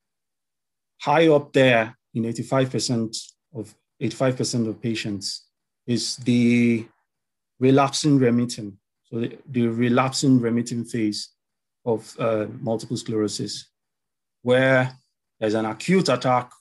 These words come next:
of multiple sclerosis, um, should last for a period of more than twenty-four hours. And,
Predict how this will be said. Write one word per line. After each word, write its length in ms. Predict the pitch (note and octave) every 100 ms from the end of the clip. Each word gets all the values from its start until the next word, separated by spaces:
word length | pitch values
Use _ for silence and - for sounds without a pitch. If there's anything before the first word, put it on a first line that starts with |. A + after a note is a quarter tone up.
| -
of 160 | A2+ - - -
multiple 380 | A#2+ A#2+ B2+
sclerosis, 840 | A#2+ B2+ A2 G#2+ - A2 G#2 - - _ _ _ _ _ _ -
um, 420 | A2 G#2+ G2+ G2 _ _ - C3 -
should 260 | - C3
last 500 | B2 C3+ C3+ - -
for 240 | - A#2+ A2+
a 60 |
period 380 | A2 B2+ A#2 A#2
of 160 | A2 G#2+ _ _ -
more 140 | A#2+
than 160 | A#2 A2
twenty-four 440 | - G#2+ - A#2+
hours. 440 | A2+ G#2+ G2+ F#2+ - _ _ _ _ _ -
And, 380 | A2 G#2+ G#2+